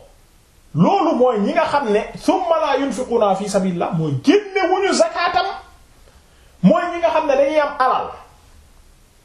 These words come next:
Mu ñu yeb nisaab, mu am nisaab, ñu war ciy génne zakat te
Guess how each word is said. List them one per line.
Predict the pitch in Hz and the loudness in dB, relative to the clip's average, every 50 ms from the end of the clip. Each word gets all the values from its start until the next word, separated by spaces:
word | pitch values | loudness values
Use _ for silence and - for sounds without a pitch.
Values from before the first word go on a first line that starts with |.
| _ _ _ - | _ _ _ 2
Mu | 127 165 202 | 4 4 4
ñu | 269 302 320 | 4 2 2
yeb | 330 339 320 - 254 254 | 4 2 2 2 0 -2
nisaab, | 269 294 294 - 277 226 208 - - | -2 -2 0 2 0 0 0 0 0
mu | 165 220 269 | 2 2 2
am | 269 285 277 269 | 2 2 0 0
nisaab, | 269 294 277 277 240 214 233 226 | 0 0 2 2 0 0 0 0
ñu | 247 277 | 2 4
war | 285 277 269 - | 4 2 2 -2
ciy | - 269 247 190 | -6 -4 -2 0
génne | 220 247 247 240 233 214 | 2 2 2 4 2 2
zakat | 190 233 262 - 302 294 - - | 2 2 0 0 -2 -4 -4 -2
te | - 262 | 0 2